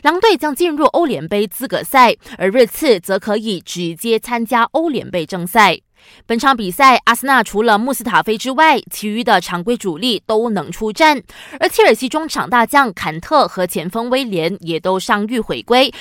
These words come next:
为球队注入一支强心针。要知道，两王交锋，谁更胜一筹？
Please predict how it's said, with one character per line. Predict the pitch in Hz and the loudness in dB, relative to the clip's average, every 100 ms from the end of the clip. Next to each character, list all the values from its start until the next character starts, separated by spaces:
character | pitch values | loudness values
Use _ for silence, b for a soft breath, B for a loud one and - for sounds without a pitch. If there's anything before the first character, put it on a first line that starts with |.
| B 427 | B 2
为 | 381 | 2
球 | - 247 | 2 -2
队 | - 254 | 2 0
注 | 185 277 | 0 -4
入 | 254 220 | -4 -6
一 | |
支 | 208 233 | -6 -6
强 | 233 - 131 165 | -6 -8 -10 -10
心 | 180 175 | -6 -2
针。 | 185 196 202 - B B B | 2 2 2 -4 B B B
要 | 262 | -2
知 | 269 | 2
道， | 277 254 | 6 6
两 | 196 170 | 6 2
王 | 165 | 0
交 | 208 247 | 2 2
锋， | 240 262 277 | 4 0 0
谁 | - - 175 190 - | -6 -4 -2 -4 -6
更 | 349 247 | -6 -4
胜 | 262 | -6
一 | 233 226 | -6 -4
筹？ | 196 226 | 4 4